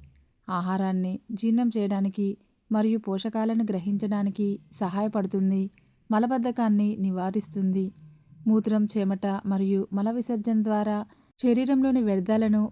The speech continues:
బయటకు పంపుతుంది, కీళ్లకు సరైన లూబ్రికేషన్ అందించి వాటిని ఆరోగ్యంగా ఉంచుతుంది, కణాలకు ఆక్సిజన్ మరియు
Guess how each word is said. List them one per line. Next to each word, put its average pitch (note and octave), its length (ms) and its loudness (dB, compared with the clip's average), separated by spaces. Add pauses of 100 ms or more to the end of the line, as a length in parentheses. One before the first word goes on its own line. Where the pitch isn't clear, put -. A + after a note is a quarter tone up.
బయటకు G3 380 -2
పంపుతుంది, G3 500 0 (600)
కీళ్లకు C#4 460 2
సరైన G#3 320 0 (100)
లూబ్రికేషన్ G3 640 -2 (120)
అందించి F#3+ 440 -2 (460)
వాటిని A3+ 400 0
ఆరోగ్యంగా F#3 540 -2
ఉంచుతుంది, F#3+ 520 0 (540)
కణాలకు B3+ 520 2 (240)
ఆక్సిజన్ A3+ 540 0
మరియు G#3 280 0